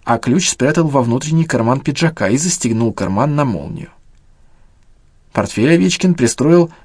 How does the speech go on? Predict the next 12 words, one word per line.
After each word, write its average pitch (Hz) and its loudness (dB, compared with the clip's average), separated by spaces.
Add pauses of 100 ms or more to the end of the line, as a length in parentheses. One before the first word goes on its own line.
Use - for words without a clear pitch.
на 131 0
правом 147 2
сиденье, 139 -2 (280)
так, 160 0
чтобы 175 2
постоянно 113 2
видеть 139 -2
его 160 2 (220)
во 120 0
время 117 2
обратной 117 0
поездки. - -6